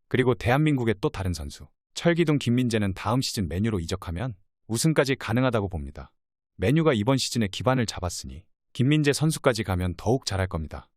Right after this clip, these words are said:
맨유는 호날두가 나가기 전과 나간 후가 극명하게 갈리는 것 같습니다. 지금은 어느 정도 안정이 되었기 때문에 박지성 선수에 이어 김민재가 맨유의 유니폼을 입으면 그 또한 의미가 크다고 생각합니다. 문제는 순둥이 손흥민 선수인데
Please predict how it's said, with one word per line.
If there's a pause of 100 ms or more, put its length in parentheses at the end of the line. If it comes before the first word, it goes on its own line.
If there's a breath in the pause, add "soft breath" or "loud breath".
(360)
맨유는
호날두가
나가기
전과
나간
후가 (180)
극명하게
갈리는
것
같습니다. (460)
지금은
어느
정도
안정이
되었기
때문에 (240)
박지성
선수에
이어
김민재가
맨유의
유니폼을
입으면 (300)
그
또한
의미가
크다고
생각합니다. (240)
문제는
순둥이
손흥민
선수인데